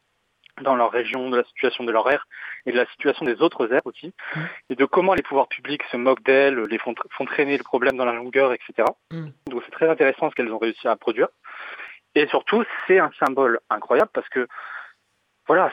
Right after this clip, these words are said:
Speaker 1: c'est, euh, on a un collectif de femmes constituées, quasiment professionnelles, qui a émergé, euh, qui a reçu des soutiens, qui a réussi à engranger, euh, des soutiens, des partenariats,
Speaker 2: Mm,
Speaker 1: euh,
Speaker 2: mm.
Speaker 1: euh, de la manifestation,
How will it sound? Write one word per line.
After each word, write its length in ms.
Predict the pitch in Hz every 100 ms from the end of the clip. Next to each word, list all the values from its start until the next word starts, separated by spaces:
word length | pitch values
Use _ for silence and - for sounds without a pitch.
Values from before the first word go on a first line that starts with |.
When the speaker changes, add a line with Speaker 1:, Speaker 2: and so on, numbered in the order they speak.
| -
Speaker 1:
c'est, 240 | 135 117 117
euh, 120 | 117
on 260 | 120 123 151
a 60 |
un 120 | 196 165
collectif 520 | 139 131 - 165 135
de 100 | 127
femmes 320 | - 147 151
constituées, 760 | - 151 - - - 160 165 151
quasiment 320 | 127 127 139
professionnelles, 640 | 135 135 - 135 151 170 170
qui 60 | -
a 60 | 113
émergé, 360 | 123 143 175 - _ _ - _ -
euh, 480 | 120 107 110 110 110
qui 200 | - -
a 140 | 123 120
reçu 220 | 123 127
des 60 | 117
soutiens, 340 | - 180 170
qui 140 | -
a 20 | 123 - -
réussi 220 | 143 135 143
à 40 |
engranger, 600 | 127 113 135 127 147 151
euh, 640 | 113 107 - - - 113
des 140 | 110 113
soutiens, 600 | 151 - 175 175 170 131
des 120 | 117
partenariats, 720 | - - 135 147 170 175 175
Speaker 2:
Mm, 20 | 160 180 - 160
Speaker 1:
euh, 40 |
Speaker 2:
mm. 100 | 185 - _
Speaker 1:
euh, 100 | 113
de 40 | 110
la 80 | 135
manifestation, 1120 | 135 143 139 - 151 - 185 180 180 165